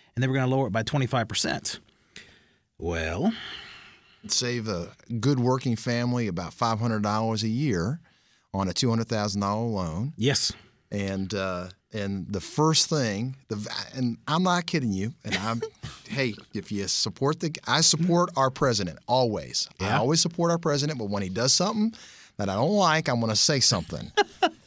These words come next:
Speaker 2: And the very first
Speaker 1: This,
Speaker 2: thing he
Speaker 1: this is
Speaker 2: did
Speaker 1: not a political rant, but this is a good, good point of view on it.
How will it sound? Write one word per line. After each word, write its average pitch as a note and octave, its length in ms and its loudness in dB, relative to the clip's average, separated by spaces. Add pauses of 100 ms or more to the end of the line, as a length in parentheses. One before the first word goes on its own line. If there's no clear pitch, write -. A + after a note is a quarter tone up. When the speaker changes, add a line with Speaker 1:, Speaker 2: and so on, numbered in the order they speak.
(240)
Speaker 2:
And C3+ 120 4
the B2+ 60 4
very G3 420 4
first G#3+ 360 4
Speaker 1:
This, F#3+ 80 4
Speaker 2:
thing G#3 120 6
he G3 240 6
Speaker 1:
this F#3 280 4
is - 60 4
Speaker 2:
did F3 80 2
Speaker 1:
not F#3+ 180 4
a F#3 40 0
political G3+ 540 0
rant, C3+ 320 2
but A#2 100 -2
this B2 200 0
is B2+ 120 0
a B2 40 2
good, C3 200 2 (260)
good C3+ 200 0
point D3+ 200 2
of D3+ 80 2
view G#2 200 2
on F2 100 -6
it. G#2 100 -10